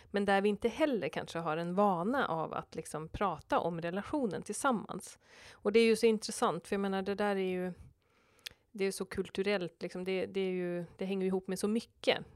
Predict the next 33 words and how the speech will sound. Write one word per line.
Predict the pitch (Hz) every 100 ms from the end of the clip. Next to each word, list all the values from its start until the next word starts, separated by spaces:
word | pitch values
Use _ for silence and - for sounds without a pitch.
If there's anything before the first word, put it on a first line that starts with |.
| -
Men, | 208 202 190
men | 202 196
det | 208
finns | - 214 -
ju | 220
inte | 208 196
heller | 202 202
kanske | 233 208 202
i |
vår | 185 180
kultur | - 185 185 175
såna | - 190 165
ritualer | 165 160 185 180 247 262 202
riktigt | - - - _ - -
längre, | 185 170 156 160
att | - - -
man | 180 175
liksom | 165 - 175 175 - - - - -
går, | - 202 247 247
alltså | - 196 190
att, | - - -
att | 185 _ -
den, | 208 190 190 185
de | - 190
här | 180
förändringarna | 196 226 233 208 190 175 165 170 - _ _ - _ _ _ - - -
tas | 180 175
om | 220
hand | 202 - 330 - -
på | -
något | - -
sätt. | - - -
Alltså, | - 185 - 170 165